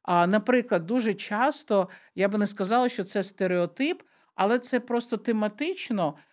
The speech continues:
а, дарувати дійсно жінкам квіти. А, іноді я чоловікам дарувала вазони, о, щоб вони поставили собі якийсь вазончик, там такий, дбали за них,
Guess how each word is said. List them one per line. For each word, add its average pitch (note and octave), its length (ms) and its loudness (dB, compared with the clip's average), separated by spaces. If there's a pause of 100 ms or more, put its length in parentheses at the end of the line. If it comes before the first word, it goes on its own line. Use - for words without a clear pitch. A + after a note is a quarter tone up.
а, F3 260 2
дарувати G3 520 0
дійсно A3+ 340 -4
жінкам F3+ 460 -2
квіти. E3+ 640 -4 (460)
А, F#3 200 2
іноді B3+ 440 0
я A3+ 220 2
чоловікам G3+ 640 -2
дарувала G3 500 0
вазони, E3 640 -2 (380)
о, G3+ 220 2
щоб G3+ 200 -4
вони G3+ 180 -2
поставили G#3+ 640 0
собі E3+ 280 -6
якийсь E3+ 320 -6
вазончик, D#3+ 580 -4
там F#3 200 -6
такий, E3+ 320 -8
дбали D#3+ 440 -2
за F#3+ 180 -4
них, F3 300 -4